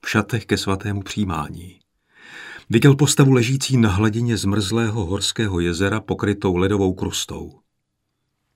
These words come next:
Mladého muže, jelena, sraženého autem na pusté silnici.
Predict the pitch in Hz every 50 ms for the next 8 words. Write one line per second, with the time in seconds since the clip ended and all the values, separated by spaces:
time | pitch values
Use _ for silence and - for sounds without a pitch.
0 | _ - 87 92 98 95 98 90 87 90 87 92 101 95 98 104 120 123 92 85
1 | 85 90 90 90 92 95 98 104 101 - _ - - - - - - - - -
2 | - 104 107 104 117 120 113 110 95 92 98 - 101 110 110 - - 120 107 104
3 | 104 - 117 110 - - - 107 104 - - 107 95 90 82 76 - - - -
4 | 78 65